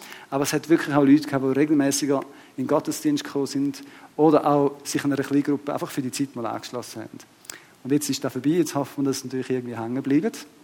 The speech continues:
Da wäre gerne noch ein Gebetsanliegen, das wir gerne dürfen mitnehmen, ganz praktisch.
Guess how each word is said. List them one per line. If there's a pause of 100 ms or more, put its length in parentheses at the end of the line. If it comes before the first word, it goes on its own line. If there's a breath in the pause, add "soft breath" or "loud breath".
(580)
Da
wäre
gerne
noch
ein
Gebetsanliegen,
das
wir (380 loud breath)
gerne
dürfen
mitnehmen,
ganz
praktisch.